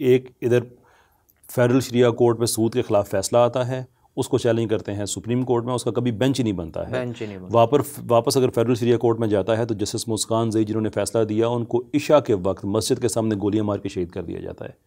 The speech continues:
Speaker 2: हम्म।
Speaker 1: वो बाद में अपने फ़लाँ ने जिम्मेदारी की, लेकिन no one
Speaker 2: वो
Speaker 1: is
Speaker 2: तो
Speaker 1: a
Speaker 2: फिर
Speaker 1: child,
Speaker 2: एक
Speaker 1: सबको पता
Speaker 2: डायवर्जन है
Speaker 1: होता
Speaker 2: ना।
Speaker 1: है। अब ये वो बातें हैं जो हमें बात करते हुए वो एक रस की तरह ख्याल करना पड़ता है कि सूरज के ज़्यादा नज़दीक ना चले जाएं हम। I mean, problem is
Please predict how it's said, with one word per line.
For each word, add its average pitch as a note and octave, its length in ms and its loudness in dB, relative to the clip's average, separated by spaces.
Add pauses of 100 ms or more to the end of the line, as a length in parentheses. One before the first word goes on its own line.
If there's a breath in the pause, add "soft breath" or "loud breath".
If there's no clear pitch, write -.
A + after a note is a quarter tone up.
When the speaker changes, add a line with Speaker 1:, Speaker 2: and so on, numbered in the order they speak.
(140)
Speaker 2:
हम्म। F#2+ 280 -14 (600)
Speaker 1:
वो D3 140 -2
बाद C#3+ 280 6
में D3 100 6
अपने C#3 220 2
फ़लाँ B2+ 280 4
ने C3 120 4
जिम्मेदारी A#2+ 400 4
की, C3+ 340 2
लेकिन C#3+ 220 4
no A#2+ 80 -6
one C#3+ 180 4
Speaker 2:
वो A#2+ 160 4
Speaker 1:
is F#3+ 60 0
Speaker 2:
तो F#3 60 2
Speaker 1:
a - 60 0
Speaker 2:
फिर D#3 100 0
Speaker 1:
child, D3+ 120 2
Speaker 2:
एक B2+ 80 -4
Speaker 1:
सबको - 180 4
पता B2+ 80 2
Speaker 2:
डायवर्जन A2 260 0
है G2 60 -6
Speaker 1:
होता G#2+ 120 -8
Speaker 2:
ना। G2+ 60 -8
Speaker 1:
है। C#3 240 -10 (320 soft breath)
अब A#2+ 100 2
ये C3 80 6
वो E3 140 8
बातें C3+ 240 4
हैं D#3+ 100 2
जो C#3 80 4
हमें B2+ 180 2
बात A#2 180 6
करते B2 260 0
हुए C3 160 6
वो B2 140 8
एक B2+ 220 -2
रस B2 100 2
की A#2+ 100 -6
तरह A2 120 0
ख्याल G#2+ 240 0
करना G#2+ 220 0
पड़ता G2+ 260 -4
है G2+ 40 -2
कि G2 60 -6
सूरज G#2+ 260 -2
के A2 60 -2
ज़्यादा G#2 160 0
नज़दीक F#2+ 320 -4
ना G2 80 -8
चले F2+ 180 -8
जाएं F2 160 -12
हम। G#2 200 -16 (680 soft breath)
I F#3 40 2
mean, G3 220 4 (1600 soft breath)
problem G3 380 6
is G#2 420 4